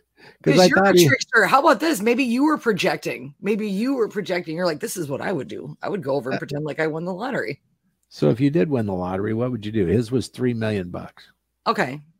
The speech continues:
Speaker 2: Well, first of all, if I win the lottery, I'm not telling you, 'cause you just told everybody to Google him and how much he won and what state he lives in. So I'm not telling you jack.
Speaker 1: People would actually stand at his mailbox, and they would wait as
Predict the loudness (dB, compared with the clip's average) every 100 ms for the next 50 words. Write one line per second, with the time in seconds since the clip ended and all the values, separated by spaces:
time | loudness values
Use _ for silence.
0 | _ _ _ _ 0 4 4 2 0 0
1 | 2 2 4 4 4 2 2 0 -2 -2
2 | -2 -2 0 0 -2 -2 -2 -2 -2 -2
3 | -4 -6 -6 -6 -6 -6 -4 -2 0 0
4 | 0 0 0 -4 -2 0 0 0 -2 -4
5 | -4 -2 -2 -2 -4 -4 -2 -2 -2 -6
6 | -6 -4 0 0 -2 _ _ _ _ _
7 | _ -8 -2 -2 -2 -8 -8 -10 -12 -12
8 | -6 -2 -4 -4 -4 -4 -4 -4 -6 -6
9 | -4 -6 -10 _ _ -2 0 2 2 2
10 | 2 0 -2 -2 -2 -2 -2 0 -2 -2
11 | -4 -4 -2 -2 -4 -8 -10 -12 -14 -20
12 | _ 0 4 4 4 2 2 2 2 -2
13 | -4 -4 -6